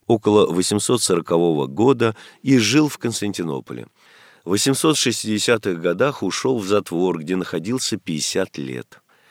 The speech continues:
В начале своего подвига святой удостоился явления апостола, видимо, Иоанна, сказавшего: «Мир тебе, чадо!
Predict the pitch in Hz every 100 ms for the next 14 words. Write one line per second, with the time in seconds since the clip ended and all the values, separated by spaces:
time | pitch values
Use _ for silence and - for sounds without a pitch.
0 | _ - _ - 85 90 110 107 101 -
1 | 87 87 82 - 110 110 101 95 92 -
2 | - _ - - 110 104 156 156 120 110
3 | - 135 127 120 107 95 90 95 120 110
4 | 104 - 80 117 127 - 107 107 87 120
5 | 110 113 113 - 120 110 90 73 64 -
6 | - - - - 71 80 101 - 85 82
7 | 71 _ - _ _ 82 92 135 123 -
8 | 87 69 69 - 92 90 67 60